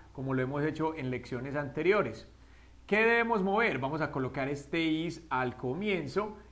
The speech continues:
y ya esto se vuelve una pregunta. Entonces, ¿cómo queda esto? Moviéndole el is, entonces quedaría como, "Is this,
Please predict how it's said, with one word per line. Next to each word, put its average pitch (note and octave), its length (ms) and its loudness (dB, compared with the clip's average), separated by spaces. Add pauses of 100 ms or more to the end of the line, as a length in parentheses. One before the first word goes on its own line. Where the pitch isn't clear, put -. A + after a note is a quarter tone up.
y G3 220 -2
ya E3+ 460 4
esto D3 360 -2
se C#3 200 0
vuelve B2+ 680 0
una A#2+ 400 -2
pregunta. D3+ 600 -2 (340)
Entonces, F#3+ 280 -2
¿cómo G#3+ 320 2
queda G#3+ 360 4
esto? D3 320 -4
Moviéndole D#3+ 580 0
el B3 80 2
is, A#3+ 200 -2
entonces D3+ 320 -4
quedaría E3 420 0
como, C3 420 -4 (140)
"Is F3 480 0
this, D#3+ 760 -4